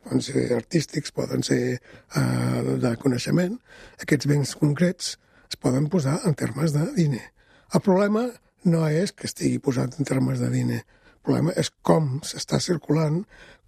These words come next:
amb què s'està invertint, com s'està distribuint, eh, i quina,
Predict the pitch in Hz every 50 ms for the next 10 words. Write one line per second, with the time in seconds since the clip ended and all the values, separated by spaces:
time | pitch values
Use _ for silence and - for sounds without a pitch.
0 | - - - 165 160 160 - - 190 190 180 175 165 - - 156 135 - - 151
1 | 151 151 143 135 123 - - 165 156 147 156 170 - _ _ - _ _ _ _
2 | _ - 196 202 202 190 175 - - 160 - - 170 151 151 160 151 - - 160
3 | 151 151 175 185 185 175 175 190 254 - _ _ _ _ _ _ _ - - 220
4 | 254 - - _ - 165 170 190 226 262 - _ _ _ _ _ _ _ _ _
5 | _ - - - 151 131 131 143 143 143 147 147 147 147